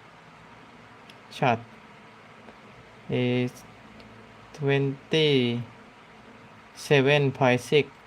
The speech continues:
K. And video short.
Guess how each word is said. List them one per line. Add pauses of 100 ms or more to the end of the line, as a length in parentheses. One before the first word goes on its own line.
(380)
K. (1000)
And
video (2000)
short.